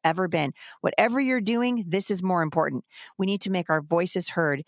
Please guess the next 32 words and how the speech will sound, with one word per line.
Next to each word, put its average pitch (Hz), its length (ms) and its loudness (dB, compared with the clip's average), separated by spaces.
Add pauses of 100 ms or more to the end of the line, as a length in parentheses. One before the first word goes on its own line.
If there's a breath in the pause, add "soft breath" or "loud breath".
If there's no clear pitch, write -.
(180 soft breath)
before 196 500 0
we 175 220 -2
lose 170 380 -2
our 156 160 0
ability 151 360 -2
to - 140 -10
speak - 460 -6
completely 139 500 -4
here 143 300 -4
in 147 160 -4
the 139 60 -4
United 139 260 -4
States. 131 340 -4
Watch 180 540 0
what's 247 220 -2
happening 202 500 0
in 175 160 -2
Australia, 147 760 0 (1000)
which, 190 200 0
by 226 180 4
the 262 100 0
way, 240 260 2
and 151 100 -2
this 165 120 -2
will 190 60 2
be 175 100 0
the 170 100 0
thing 175 200 -2
I 160 120 0
end 156 200 0
on 151 140 2
today, 139 360 0